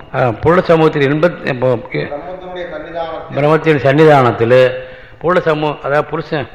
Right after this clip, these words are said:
Speaker 1: புருட சமூகத்தில் ஸ்திரீக்கு இன்பம் ஜனித்தார் போலன்னா பிரம்ம சன்னிதானம். பிறகு அது வெளிப்பட்ட பிறகு அதற்கு புருஷன்,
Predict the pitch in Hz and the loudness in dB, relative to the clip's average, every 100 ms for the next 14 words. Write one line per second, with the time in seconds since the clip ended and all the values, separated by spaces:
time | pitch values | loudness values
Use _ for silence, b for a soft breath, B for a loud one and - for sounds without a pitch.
0 | - - 185 170 156 147 143 139 120 - | -8 0 2 4 4 4 4 4 4 -2
1 | - - 170 143 143 147 139 123 127 113 | -10 -2 0 2 2 2 2 2 2 2
2 | 104 110 101 104 - - - - b b | 0 -4 -6 -12 -16 -20 -20 -20 b b
3 | b b b b b b b b b 151 | b b b b b b b b b -2
4 | 165 147 135 127 117 131 - - - B | -2 0 0 2 2 -2 -6 -20 -20 B
5 | B B B B B B B B 175 175 | B B B B B B B B 0 4
6 | 160 143 185 214 196 175 156 165 190 139 | 6 6 6 2 2 6 6 6 6 6
7 | 117 123 - - - B B B B B | 6 2 -6 -16 -20 B B B B B
8 | 175 180 180 170 143 117 110 - - - | 0 2 2 4 4 4 0 -6 -16 -20
9 | - - - - - - - - - - | -20 -20 -20 -20 -20 -20 -20 -20 -20 -8
10 | 185 180 185 160 147 | -6 -2 0 0 -2